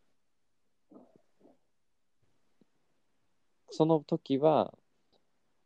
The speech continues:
えー、女の人として同じ属性で、こう、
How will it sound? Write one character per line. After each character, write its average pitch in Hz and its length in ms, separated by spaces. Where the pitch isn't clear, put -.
え 104 60
ー、 87 240
女 107 320
の 104 280
人 - 260
と - 140
し - 240
て 98 340
同 107 120
じ 101 120
属 98 300
性 104 280
で、 127 360
こ 92 400
う、 - 40